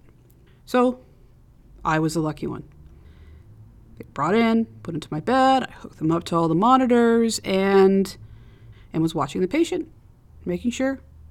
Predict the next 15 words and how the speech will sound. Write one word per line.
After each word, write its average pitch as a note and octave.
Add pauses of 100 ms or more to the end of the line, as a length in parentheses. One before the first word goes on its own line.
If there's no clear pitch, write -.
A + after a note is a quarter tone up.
that -
they G#3
were G#3+
safe - (200)
and E3+
okay. E3+ (2250)
A -
few A#3+
hours F4+
later, D#3+ (880)
this E3+ (360)
guy E3+
woke E3
up, - (760)
confused. E3